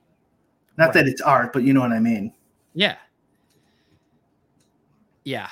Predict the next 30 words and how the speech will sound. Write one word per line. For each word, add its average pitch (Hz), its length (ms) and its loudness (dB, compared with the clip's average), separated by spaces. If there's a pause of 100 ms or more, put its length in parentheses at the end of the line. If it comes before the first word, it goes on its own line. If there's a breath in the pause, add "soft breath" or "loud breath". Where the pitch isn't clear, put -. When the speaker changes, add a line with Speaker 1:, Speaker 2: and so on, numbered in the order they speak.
Speaker 1:
So 170 220 2
our 151 320 2
Nick, 147 260 -4 (260)
our 131 80 -6
Jokic 175 520 -2
lowest 143 400 -2
is - 260 -10 (400 soft breath)
fifty-three 135 920 -2 (120)
thousand 120 360 -4
four 117 240 -6
hundred. 120 480 -4 (400)
The - 60 -16
Chris 143 280 -2
Paul 135 400 0
is - 120 -10
thirty-five 127 560 -4
thousand 120 420 -4
four 123 200 -8
ninety-nine, 120 720 0 (720)
and 123 160 -4
the 117 60 -2
Tatum 127 560 0
is 117 160 -6
a 110 60 -8
hundred 117 320 -4
grand, 226 440 -4 (2250)
and 127 120 -2
the 123 60 -4
Ja 139 280 4
Morant's 127 540 -2